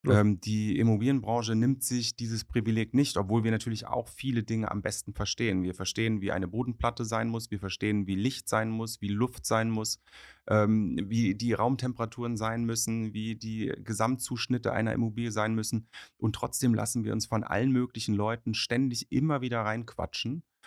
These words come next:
Speaker 2: Und, ähm, das gefällt mir sehr, sehr gut, dass bei Edge gibt's bestimmte Parameter, die müssen erfüllt sein, weil sonst ist das kein Edge-Gebäude.
Speaker 1: Okay.
Speaker 2: Und wenn der Kunde das nicht möchte, dann arbeitet der Kunde halt nicht mit uns. Aber das Tolle ist,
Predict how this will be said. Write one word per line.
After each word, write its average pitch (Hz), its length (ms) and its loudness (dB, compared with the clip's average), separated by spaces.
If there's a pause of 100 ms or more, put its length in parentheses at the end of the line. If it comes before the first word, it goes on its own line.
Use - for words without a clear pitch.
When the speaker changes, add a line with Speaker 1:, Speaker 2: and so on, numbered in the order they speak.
(240)
Speaker 2:
Und, 110 340 6
ähm, 107 240 0
das 123 180 -2
gefällt 139 380 -2
mir 117 120 4
sehr, 120 160 0
sehr 120 120 -4
gut, 123 200 -8
dass 104 160 -2
bei 98 140 2
Edge - 260 -2
gibt's - 260 -6
bestimmte 143 420 -2
Parameter, 117 560 0
die 107 280 -2
müssen 123 640 2
erfüllt 113 360 0
sein, 78 400 -4
weil 95 260 0
sonst 110 240 -2
ist 107 140 -10
das 107 140 -8
kein 104 220 0
Edge-Gebäude. 87 880 -4
Speaker 1:
Okay. - 160 2
Speaker 2:
Und 98 180 0 (300)
wenn 120 240 4
der 107 140 2
Kunde 135 600 0
das 113 220 -2
nicht 113 200 -8
möchte, 123 500 -2
dann 110 380 -2
arbeitet 107 400 -4
der 104 60 -6
Kunde 92 320 2
halt 82 180 -4
nicht 85 200 -6
mit 78 160 -6
uns. 78 280 -6
Aber 90 140 0
das 98 120 -6
Tolle 139 320 2
ist, - 260 -4